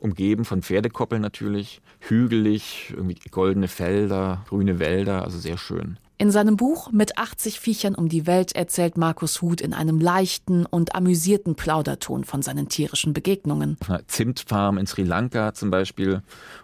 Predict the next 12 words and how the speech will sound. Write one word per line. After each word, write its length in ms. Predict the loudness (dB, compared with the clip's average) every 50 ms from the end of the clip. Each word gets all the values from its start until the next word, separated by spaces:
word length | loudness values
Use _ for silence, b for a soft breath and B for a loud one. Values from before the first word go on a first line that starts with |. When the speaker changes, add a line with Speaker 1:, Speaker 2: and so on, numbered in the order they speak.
| B B -4
Speaker 1:
oder 180 | -2 0 0
auf 80 | 0 0
der 120 | -2 -4
Känguru-Insel 880 | -4 -2 0 2 4 4 4 4 4 2 2 2 2 4 4 4 4 4
in 100 | 4 2
Australien 640 | 0 -2 -4 -6 -6 -4 -2 0 2 2 2 2 2
in 100 | 2 2
so 80 | 2
einem 80 | 2 2
Laden 500 | 2 2 2 0 0 0 0 0 -2 -2
Eukalyptusöl 800 | -4 -4 -2 -2 -2 -2 -2 -2 -4 -4 -4 -2 0 0 0
verkaufen 800 | 0 0 -4 -6 -4 -4 -2 0 0 -2 -2 -2 -2 -2 -2 -4